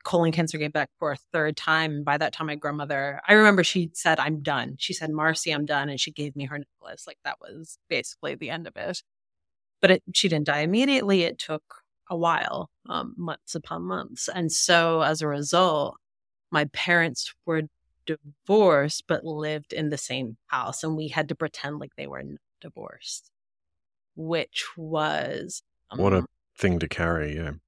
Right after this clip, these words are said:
Speaker 1: challenging. It was very, very hard.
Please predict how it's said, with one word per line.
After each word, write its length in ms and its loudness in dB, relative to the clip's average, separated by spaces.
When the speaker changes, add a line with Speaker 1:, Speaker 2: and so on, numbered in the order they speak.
Speaker 1:
challenging. 880 -6
It 100 -2
was 200 0
very, 540 6
very 640 -4
hard. 460 -8